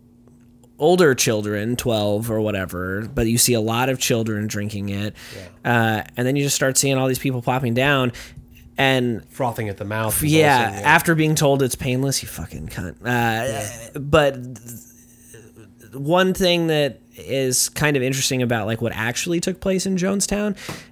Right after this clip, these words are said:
Speaker 1: is that they had a trial run of this.
Speaker 2: Several, as I understand.
Speaker 1: Yeah, he, like, told them, "This is what we're doing. There's cyanide in this.
Speaker 2: You'll be dead in an
Speaker 1: We're
Speaker 2: hour."
Speaker 1: all gonna die.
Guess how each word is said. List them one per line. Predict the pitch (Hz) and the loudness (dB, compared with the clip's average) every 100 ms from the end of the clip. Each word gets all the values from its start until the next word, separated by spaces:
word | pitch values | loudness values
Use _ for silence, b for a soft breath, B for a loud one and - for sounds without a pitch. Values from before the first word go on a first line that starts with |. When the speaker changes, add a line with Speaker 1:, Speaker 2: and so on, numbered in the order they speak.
| - | -4
Speaker 1:
is | 139 127 | 0 2
that | 143 127 120 - - _ - | 2 2 2 -2 -12 _ -6
they | 139 | 0
had | 156 170 | 2 2
a | |
trial | - - 135 156 156 | 0 2 4 4 4
run | 120 107 | 2 0
of | 87 67 | -4 -8
this. | 58 53 - | -10 -6 0
Speaker 2:
Several, | 123 123 110 92 | 0 0 -4 -6
as | 101 107 | -12 -10
I | |
understand. | 101 98 - 95 | -10 -12 -16 -6
Speaker 1:
Yeah, | 135 135 143 | 0 4 4
he, | 110 143 | 4 4
like, | 139 117 | 2 0
told | - 143 160 151 | 0 2 2 2
them, | 123 104 107 | -2 0 0
"This | 117 - | 0 2
is | 123 | 2
what | 131 | 0
we're | 117 117 | 0 -2
doing. | 120 131 113 104 104 113 - | 0 0 0 -2 -6 -8 -4
There's | 123 110 | 0 2
cyanide | 139 131 131 117 101 | 2 2 2 0 -4
in | 92 90 | -6 -8
this. | 85 87 113 113 | -10 -6 -2 -2
Speaker 2:
You'll | 107 | -4
be | |
dead | 104 104 104 | -6 -6 -6
in | 104 | -6
an | 123 | -2
Speaker 1:
We're | 135 | 2
Speaker 2:
hour." | 127 | 4
Speaker 1:
all | 127 127 | 2 2
gonna | 127 120 | 2 0
die. | 110 117 113 107 101 101 | 0 0 0 -2 -4 -8